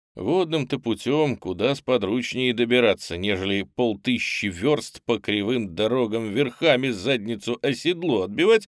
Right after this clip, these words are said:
и ноги трудить. Нанятые тверские насады спокойно выгребали на быстрину.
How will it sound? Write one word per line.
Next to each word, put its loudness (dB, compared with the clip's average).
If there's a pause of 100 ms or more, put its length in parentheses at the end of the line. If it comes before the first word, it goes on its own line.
(140)
и 2
ноги 2
трудить. -10 (680)
Нанятые 2
тверские -2
насады 0
спокойно -2
выгребали -2
на -6
быстрину. -4